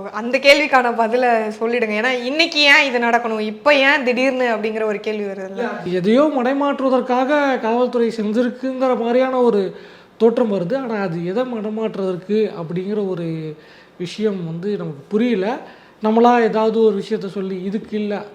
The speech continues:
Speaker 2: maybe ஏதோ ஒரு சீரியஸ் இஷ்யூ இருக்கு, இதுவும் ஒரு சீரியஸ் இஷ்யூ தான். But இதை இன்னைக்கு இப்போ கையில எடுக்க வேண்டிய அவசியம் என்ன அப்படிங்கிற ஒரு கேள்வியும் இருக்கு. அது எந்த சீரியஸ் இஷ்யூக்காக இந்த சீரியஸ் இஷ்யூவை எடுத்திருக்காங்க அப்படின்னு தெரியல. But வரவேற்க தகுந்த விஷயம்தான்.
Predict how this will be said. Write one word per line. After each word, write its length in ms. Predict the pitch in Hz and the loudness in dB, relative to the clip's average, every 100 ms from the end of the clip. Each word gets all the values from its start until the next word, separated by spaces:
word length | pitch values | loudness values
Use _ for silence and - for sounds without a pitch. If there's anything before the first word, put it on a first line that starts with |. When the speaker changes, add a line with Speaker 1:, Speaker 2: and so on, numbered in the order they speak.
| - | -16
Speaker 2:
maybe 220 | 151 165 | -12 -6
ஏதோ 200 | 220 202 | -2 2
ஒரு 180 | 269 262 | 2 2
சீரியஸ் 360 | 240 247 254 240 | 0 0 0 -2
இஷ்யூ 200 | 208 240 | -2 0
இருக்கு, 300 | 240 240 180 - - - - | 0 0 -4 -12 -20 -20 -10
இதுவும் 300 | 175 190 277 | -2 2 4
ஒரு 120 | 277 | 2
சீரியஸ் 320 | 226 247 240 240 | 2 0 0 -2
இஷ்யூ 160 | - | -4
தான். 260 | 190 254 240 | -6 -4 -2
But 140 | 220 | -2
இதை 360 | 190 202 233 277 | -2 -2 0 0
இன்னைக்கு 380 | 247 277 302 294 | 0 -2 -2 -4
இப்போ 120 | 233 | -4
கையில 220 | 226 233 | -4 -2
எடுக்க 300 | 262 233 240 | 0 -2 0
வேண்டிய 260 | 226 202 202 - - - - - | -2 0 -4 -6 -16 -20 -20 -8
அவசியம் 460 | 196 247 247 240 208 | 0 0 0 -2 -2
என்ன 420 | 208 226 240 214 | -2 -2 -2 -2
அப்படிங்கிற 440 | 180 202 220 208 | -4 -4 -2 -2
ஒரு 160 | 190 185 | -2 -6
கேள்வியும் 580 | 196 202 214 220 202 165 | -4 -2 -2 -2 -4 -2
இருக்கு. 400 | 214 240 233 233 302 - - - | -2 -2 -2 -4 -4 -10 -20 -12
அது 240 | 214 208 208 | -4 0 2
எந்த 200 | 233 277 | 2 0
சீரியஸ் 360 | 269 247 233 | 0 -2 -2
இஷ்யூக்காக 440 | - 240 226 220 226 | -4 -6 -4 -4 -2
இந்த 220 | 240 214 | -4 -4
சீரியஸ் 340 | - 226 220 | -4 -6 -6
இஷ்யூவை 360 | 214 226 220 202 190 - - - - | -6 -2 0 -2 -6 -12 -20 -20 -2
எடுத்திருக்காங்க 540 | 202 220 240 202 196 | 2 2 2 0 -4
அப்படின்னு 340 | 202 170 196 175 | -6 -6 -6 -6
தெரியல. 360 | 180 190 185 233 | -6 -6 -4 -4
But 120 | 208 - - - | -4 -6 -18 -16
வரவேற்க 380 | 170 196 214 196 | -8 -2 -2 -4
தகுந்த 280 | 190 180 190 | -10 -10 -8
விஷயம்தான். 460 | 175 180 156 185 | -10 -10 -10 -10